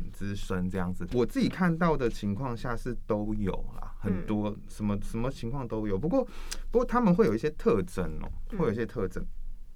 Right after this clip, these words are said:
Speaker 1: 那，呃，像是那种在海外年资大概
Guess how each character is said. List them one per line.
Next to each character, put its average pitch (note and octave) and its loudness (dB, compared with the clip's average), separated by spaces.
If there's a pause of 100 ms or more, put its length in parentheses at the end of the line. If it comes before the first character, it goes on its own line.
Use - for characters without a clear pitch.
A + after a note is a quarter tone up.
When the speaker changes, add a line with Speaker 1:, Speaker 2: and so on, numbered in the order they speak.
Speaker 1:
那， D3 4 (600)
呃， G2 2
像 G3+ 4
是 G#3 2
那 F#3+ 4
种 F#2+ 2 (160)
在 F3+ 4
海 G#2+ 0
外 C3 2
年 G2 0
资 G#2 -2
大 A2 0
概 G2 -2